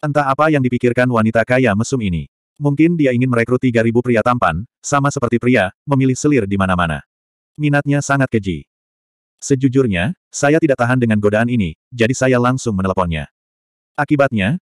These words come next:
pihak lain menyuruh saya untuk mengikuti pemeriksaan kesehatan tiga hari kemudian. Jika saya lulus pemeriksaan kesehatan, saya akan melakukannya mempunyai kesempatan untuk berhubungan intim dengannya.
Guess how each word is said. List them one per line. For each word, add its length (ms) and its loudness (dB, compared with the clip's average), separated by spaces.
pihak 240 0
lain 200 2
menyuruh 280 2
saya 280 0
untuk 160 -2
mengikuti 400 0
pemeriksaan 480 0
kesehatan 400 -2
tiga 320 -2
hari 240 -2
kemudian. 400 -2
Jika 240 0
saya 240 2
lulus 200 2
pemeriksaan 400 0
kesehatan, 560 -2
saya 280 0
akan 160 0
melakukannya 460 0
mempunyai 340 0
kesempatan 480 -2
untuk 160 -4
berhubungan 480 0
intim 240 -2
dengannya. 440 -4